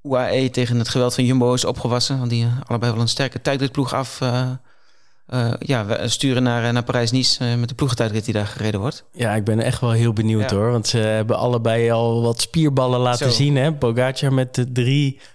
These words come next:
Speaker 2: overwinningen. En dan, eh, kwam Vingegaard daar nog eventjes, eh, keurig naast
Speaker 1: Ja.
Speaker 2: met ook drie overwinningen.
Speaker 1: Ja, drie etappes, een klassement voor allebei. Dus, eh,
Speaker 2: Ja, de, de spierballen staan strak. Eh, Tirreno,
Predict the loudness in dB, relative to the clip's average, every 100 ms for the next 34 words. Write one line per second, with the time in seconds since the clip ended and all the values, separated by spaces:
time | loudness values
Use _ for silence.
0 | -6 0 0 2 2 2 0 0 0 -2
1 | -6 -20 -20 -14 -2 0 2 2 2 2
2 | 0 -4 -4 -2 0 0 0 0 -2 0
3 | 0 0 0 -2 -4 -2 -2 0 0 0
4 | -4 0 0 0 0 0 0 -2 0 0
5 | 0 0 0 -6 -4 0 2 2 0 0
6 | 0 2 0 0 -2 -4 -6 -2 0 0
7 | -2 -2 -2 0 -2 -2 0 0 0 -2
8 | -4 -2 0 0 0 -2 -4 -4 -2 -2
9 | 0 -2 -2 -4 -6 -6 -2 -2 0 -2
10 | 0 0 2 0 0 0 -2 -2 -2 -4
11 | -6 -18 -20 -20 -20 -20 -6 -2 0 0
12 | 0 0 0 0 0 0 0